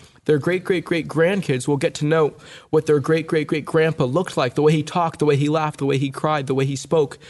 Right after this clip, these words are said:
the, his little intricate details, not just his name.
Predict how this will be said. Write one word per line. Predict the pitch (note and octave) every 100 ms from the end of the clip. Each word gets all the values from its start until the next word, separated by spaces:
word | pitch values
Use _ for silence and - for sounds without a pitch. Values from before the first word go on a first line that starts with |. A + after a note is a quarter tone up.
| - _
the, | C3+
his | C#3+ C#3+
little | F3 D#3+
intricate | F3 F3+ D#3 -
details, | C#3 B2 E3+ F#3 - - - _ -
not | F3 G3
just | F3+ -
his | C#3+ C3
name. | C#3 F3 B2+ D3